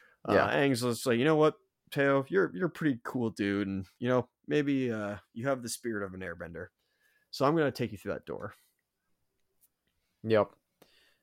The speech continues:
Speaker 2: Yeah, we don't see too much of the door, really. At least at this point, we only see, like, a couple little locks turning.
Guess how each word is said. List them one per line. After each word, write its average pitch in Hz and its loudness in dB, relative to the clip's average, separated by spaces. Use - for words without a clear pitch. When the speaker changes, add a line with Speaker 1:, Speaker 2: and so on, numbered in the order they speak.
Speaker 2:
Yeah, 117 0
we 131 4
don't 165 4
see 135 2
too 120 -4
much 98 0
of - -12
the 101 0
door, 98 4
really. 95 2
At 107 -2
least 110 -2
at - -2
this 92 -4
point, 85 -6
we 87 -4
only 85 -8
see, - -6
like, - -8
a - -8
couple - -8
little 80 -4
locks 82 -4
turning. 92 -6